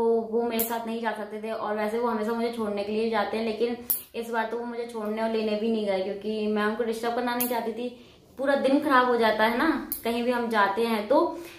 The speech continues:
इसलिए फिर मैंने सोचा कि चलो मैं खुद से चली जाती हूँ, मैं आराम से आ जाऊँगी। हाँ, यहाँ मैं आ गई थी तो ये मुझे लेने के लिए चले गए थे और स्टेशन तक छोड़ने के लिए तो वो गए थे, आपने ब्लॉग में देखा ही है।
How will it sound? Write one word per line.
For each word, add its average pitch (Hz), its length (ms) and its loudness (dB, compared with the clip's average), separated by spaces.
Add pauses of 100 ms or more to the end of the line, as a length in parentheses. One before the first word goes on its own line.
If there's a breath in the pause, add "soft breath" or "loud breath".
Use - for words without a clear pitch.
(120)
इसलिए 254 400 2
फिर 247 100 2
मैंने 233 220 -2
सोचा 233 200 0
कि 233 120 0
चलो 214 220 0
मैं 208 220 -2
खुद 220 120 -4
से 226 100 -2
चली 226 220 -2
जाती 220 320 0
हूँ, 262 160 0
मैं 240 140 2
आराम 196 300 2
से 214 120 -4
आ 202 80 0
जाऊँगी। 208 460 -2
हाँ, 208 280 0
यहाँ 233 180 4
मैं 262 120 2
आ 220 200 6
गई 247 160 4
थी 302 480 0
तो 233 60 -2
ये 240 160 2
मुझे 247 320 2
लेने 226 240 4
के 220 80 -6
लिए 226 100 0
चले 226 220 2
गए 226 140 0
थे 254 100 2
और 247 140 2
स्टेशन 240 360 -2
तक 240 140 -2
छोड़ने 220 240 0
के 220 80 -2
लिए 220 80 -2
तो 226 140 0
वो 226 100 2
गए 185 280 2
थे, 220 60 0
आपने 208 220 -2
ब्लॉग 196 260 0
में 190 140 -4
देखा 185 280 -4
ही 202 200 -4
है। 226 180 -4